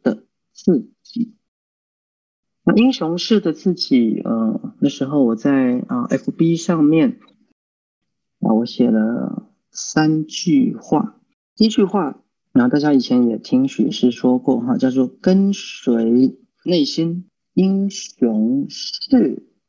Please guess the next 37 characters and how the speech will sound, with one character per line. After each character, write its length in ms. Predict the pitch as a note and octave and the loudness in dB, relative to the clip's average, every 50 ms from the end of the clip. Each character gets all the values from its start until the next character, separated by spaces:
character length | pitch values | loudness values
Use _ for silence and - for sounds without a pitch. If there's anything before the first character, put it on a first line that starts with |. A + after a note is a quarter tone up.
| _ | _
的 240 | - C3 A#2 - - _ _ _ _ _ _ _ _ _ _ _ _ - | -4 -4 -4 -4 -8 _ _ _ _ _ _ _ _ _ _ _ _ -2
冲 320 | F#3 E3+ E3+ E3+ F3 F3 | 0 0 0 0 -2 -2
动。 400 | - _ - - - - - - _ _ _ _ _ _ _ _ _ _ | -4 _ -2 -2 -2 -4 -8 -14 _ _ _ _ _ _ _ _ _ _
大 240 | - A#3+ B3+ C4 C4+ | 0 0 2 2 0
家 80 | C4+ - | -2 -6
其 200 | - - - E3 | -10 -8 -6 -4
实 120 | D3+ E3+ E3+ | -2 0 0
应 120 | F3+ F#3 | 2 2
该 180 | F3+ F#3+ F#3+ F#3 | 2 0 0 0
有 200 | F3 D3+ D3+ D3+ | 0 0 -2 0
点 340 | E3+ D#3+ C#3+ C3 A#2+ F#2+ | 0 2 2 2 2 0
熟 240 | - - B2+ B2+ C3+ | -2 -2 0 0 0
悉 180 | C#3+ - - E3+ | 0 -2 -4 -6
赛 240 | D#3+ - F#3 E3 D3+ | -4 -2 -2 -2 -2
斯 160 | - - E3+ | -4 -4 -6
心 320 | E3 - - F3 F3 F3+ F3 | -6 -2 -2 0 0 0 -2
法 260 | - - C#3 B2 B2 | -2 -2 0 0 2
里 80 | A2+ | 2
面 320 | G#2+ A#2 C3+ D3 C#3+ C3+ - | 2 2 2 2 2 0 -2
的 100 | - G#2 | -4 -4
一 120 | - - | -4 -4
个 120 | A2 - - | -4 -4 -6
概 320 | - _ - F3 E3 D3 | -8 _ -4 -2 0 2
念。 480 | C3+ B2 A#2 - - C#3 C#3+ C3 - - _ _ _ _ _ _ _ _ _ _ _ _ _ _ _ _ _ - | 2 0 0 2 2 2 2 2 0 -4 _ _ _ _ _ _ _ _ _ _ _ _ _ _ _ _ _ -2
赛 100 | B3 A#3 | 0 2
斯 140 | G#3+ C4 B3+ | 2 2 2
心 220 | B3 - C4 C4+ A3+ | 2 2 2 2 2
法 160 | - F#3 D3+ | 0 -2 -2
里 80 | C#3 | 0
面 120 | D3 E3+ D#3+ | 0 0 0
的 80 | D3+ | -2
概 160 | C#3 - E3+ E3 D3+ | -2 -2 -2 0 2
念 260 | C#3+ D3+ D3+ D3 C3 | 2 4 4 2 2
是 160 | - - - D3+ | 0 0 0 2
要 140 | D#3 D3 | 2 4
我 160 | C#3 B2+ A#2 A2+ | 4 4 4 4
们 480 | A2+ A2+ A2+ A2+ A#2 A#2+ B2+ C#3 C#3+ | 2 2 2 2 2 2 0 0 -4